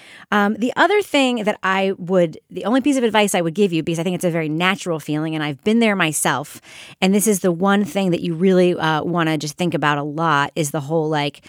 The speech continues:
you know, in the whole "in my space," like, "This kid is in my space" kind of thing.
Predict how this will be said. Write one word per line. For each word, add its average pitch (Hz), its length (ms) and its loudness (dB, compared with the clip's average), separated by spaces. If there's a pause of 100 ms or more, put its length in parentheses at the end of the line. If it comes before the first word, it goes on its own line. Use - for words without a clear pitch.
(400)
you 170 100 2
know, 151 200 0
in 180 280 2
the 165 100 2
whole 180 240 2
"in 190 180 2
my 165 220 2
space," 160 480 -2
like, 156 160 -6
"This 151 160 -4
kid 156 260 -2
is 156 140 0
in 147 120 -4
my 147 240 -4
space" 147 480 -4
kind 208 220 -2
of 208 80 -4
thing. 233 320 -2